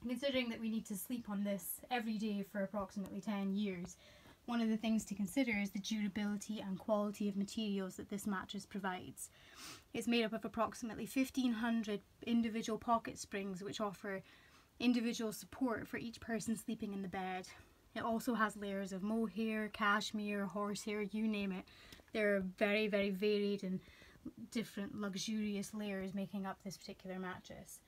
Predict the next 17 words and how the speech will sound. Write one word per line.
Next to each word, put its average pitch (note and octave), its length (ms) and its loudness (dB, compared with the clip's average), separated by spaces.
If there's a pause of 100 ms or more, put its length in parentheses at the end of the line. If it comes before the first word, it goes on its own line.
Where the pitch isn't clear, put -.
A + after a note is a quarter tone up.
(680)
One C4 200 2
of C#4+ 120 2
the C#4+ 80 -4
things A#3 340 0
that A3 120 -4
we A3 100 0
got G#3+ 260 -2
from G#3+ 140 4
Glencraft G3+ 680 0
was G#3 360 2
the G#3+ 120 4
option G#3 640 2
of G3+ 260 0
a G3 340 0
different A#3 320 -2
mattress G#3 580 -4
firm G#3 460 0